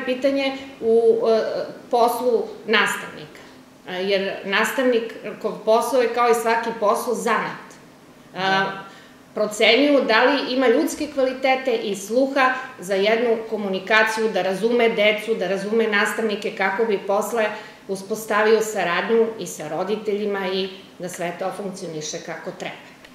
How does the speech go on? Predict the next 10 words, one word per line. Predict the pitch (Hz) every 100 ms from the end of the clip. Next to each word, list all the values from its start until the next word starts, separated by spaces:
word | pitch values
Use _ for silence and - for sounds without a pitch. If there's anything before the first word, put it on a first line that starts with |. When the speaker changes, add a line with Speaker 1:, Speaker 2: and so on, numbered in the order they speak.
| - - -
Speaker 1:
Znači, | 196 196 196 214
lider | 202 220 226 233
u | 214
obrazovanju | 202 208 196 202 220 233 226
u | 226
Finskoj, | 226 233 - 254 247 - - - -
to | 208 214
je | 220
sad | 220 208 196
dvadeset | 208 220 226